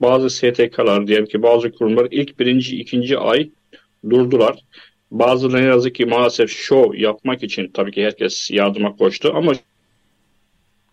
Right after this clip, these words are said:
kadınlar yalnız bırakıldı.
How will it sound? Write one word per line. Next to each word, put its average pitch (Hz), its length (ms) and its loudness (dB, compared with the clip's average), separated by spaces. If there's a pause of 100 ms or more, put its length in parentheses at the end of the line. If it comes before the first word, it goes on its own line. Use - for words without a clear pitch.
(1600)
kadınlar 214 220 2
yalnız 196 360 2
bırakıldı. 107 520 -2